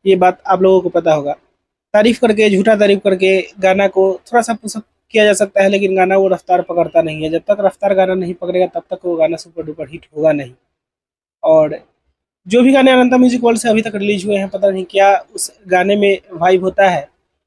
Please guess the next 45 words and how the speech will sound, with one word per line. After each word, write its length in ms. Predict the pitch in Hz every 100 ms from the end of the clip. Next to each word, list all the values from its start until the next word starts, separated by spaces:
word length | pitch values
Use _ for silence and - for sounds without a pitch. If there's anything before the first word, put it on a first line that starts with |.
| _ _ _
क्या 180 | 202 214
देसी 360 | 196 202 - 220
अंदाज 380 | 190 190 196
होता 180 | 196 202
है 180 | 196 202
कि 100 | 202
public 320 | 190 185 202
को 240 | 196 190 180 _ 185
ज़्यादा 240 | 202 202
पसंद 320 | 190 180 165
आ 40 | 147
जाता 280 | 135 143
है। 120 | 135 - _ _ _ _ _
चाहे 120 | 185
वो 60 | 196
आप 160 | 185 -
होली 160 | 202 208
का 80 |
गाना 200 | 202 196
ले 140 | 196 196
लीजिए, 240 | 196 208
उससे 180 | 196 208
पहले 280 | 190 185 185
जितने 260 | 185 196
भी 100 | 185
गाने 220 | 196 190 190
रिलीज 260 | 190 170
हुए 120 | 190
हैं, 200 | 175 180 - _ _ _
कमरिया 300 | 185 185 196
में 120 | 196
भाला 200 | 175 190
चली, 460 | 196 196 196 190 -
सौ 220 | - 196
मिलियन 280 | 196 196 185
views 200 | 190 180
भी 120 | 196
गया 200 | 185 180
उस 120 | 180
पे। 200 | - 175 - _ _ _ _ _ 196
जो 100 | 226
भी 100 | 254
गाने 200 | 208 190
आए 140 | 170
हैं, 160 | 120